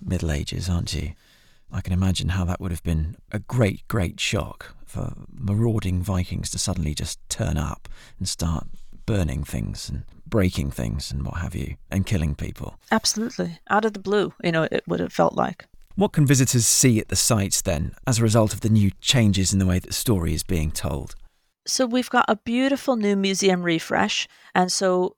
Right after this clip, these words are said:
Speaker 2: why I'm, I'm saying it's beautiful is that we really wanted to draw out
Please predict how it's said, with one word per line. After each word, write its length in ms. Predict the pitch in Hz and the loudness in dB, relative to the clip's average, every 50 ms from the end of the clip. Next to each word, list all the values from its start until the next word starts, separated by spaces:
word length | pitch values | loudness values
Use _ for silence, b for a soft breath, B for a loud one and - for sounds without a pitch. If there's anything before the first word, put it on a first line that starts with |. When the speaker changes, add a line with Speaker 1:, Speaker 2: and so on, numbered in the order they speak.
| _ _ | _ _
Speaker 2:
why 240 | - 196 208 208 | -4 0 2 2
I'm, 120 | 202 202 202 - | 2 2 0 -2
I'm 100 | 202 190 | -4 -2
saying 340 | - - 233 226 220 214 202 | 0 0 2 2 2 2 0
it's 140 | 185 - - | -2 -2 -2
beautiful 400 | - 190 175 175 - - 180 175 | 0 0 0 0 0 0 0 0
is 120 | 170 - | 0 0
that 160 | - - - | 0 0 0
we 120 | 190 196 190 | 0 -2 0
really 300 | 190 220 233 226 240 233 | 0 0 0 0 0 2
wanted 380 | 196 190 185 185 - 185 175 - | 2 4 2 2 2 0 0 0
to 100 | - 180 | 0 0
draw 360 | - - 196 185 180 180 - | 0 0 2 4 4 2 2
out 380 | - 175 175 175 175 180 - | 0 0 0 0 0 -2 -6